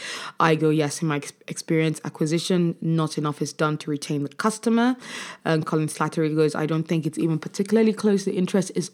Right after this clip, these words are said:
all acquisition. Nobody even really thinks about P P C as something to be used for retention. To be honest, I think that's, um, probably somewhat of a blind spot for me as well."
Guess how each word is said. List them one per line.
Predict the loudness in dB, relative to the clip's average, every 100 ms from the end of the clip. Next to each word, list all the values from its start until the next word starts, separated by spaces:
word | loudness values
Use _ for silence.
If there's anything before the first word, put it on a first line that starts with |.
| 0
all | 4 4 4
acquisition. | 2 0 0 2 4 4
Nobody | 4 2 2
even | 2 2 0 -4 -10 -12 -14 2
really | 6 6 4
thinks | 2 2 2 -2
about | 2 2 2
P | -2 0
P | 0
C | 4 2
as | 2
something | 2 0 0 -4
to | -2
be |
used | 0 2 2 2
for | 0 2
retention. | 2 2 2 4 4 2 0 -8 -18 -2
To | 0
be |
honest, | 2 4 2 2
I | -2
think | -4 0 2 2 0 -6 -20 -6
that's, | 0 0 -2 -4
um, | 0 0 -2 -10
probably | -12 2 4 6 6 4
somewhat | 4 2 4 2 2
of |
a | -2
blind | 0 2 2 0
spot | 0 -2 -2
for | -6 -2
me | 2 0 -2
as | -6 0
well." | 4 4 4